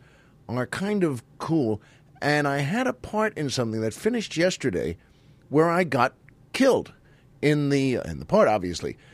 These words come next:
And here's the thing. Uh, it's a movie, uh, Bobcat Goldthwait, Bob Goldthwait, uh, who's been a friend for many years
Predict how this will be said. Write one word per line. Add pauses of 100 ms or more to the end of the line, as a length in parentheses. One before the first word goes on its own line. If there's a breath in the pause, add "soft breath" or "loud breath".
(140 soft breath)
And
here's
the
thing. (540 soft breath)
Uh, (120)
it's
a
movie,
uh, (300)
Bobcat
Goldthwait,
Bob
Goldthwait, (500 soft breath)
uh,
who's
been
a
friend
for
many
years